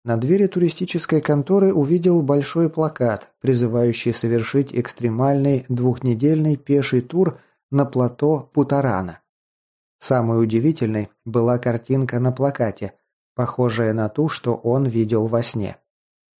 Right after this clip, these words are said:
Плоские вершины гор, расщелины между которыми занимали леса и реки.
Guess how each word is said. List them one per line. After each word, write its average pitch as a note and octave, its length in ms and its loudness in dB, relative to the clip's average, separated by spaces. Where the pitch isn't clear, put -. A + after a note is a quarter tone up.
Плоские E3 500 2
вершины D#3 540 2
гор, D3+ 380 2
расщелины D#3 760 2
между C3+ 360 2
которыми D3+ 560 0
занимали A#2+ 800 0
леса G#2+ 440 -2
и A#2 220 -2
реки. F#2 380 -8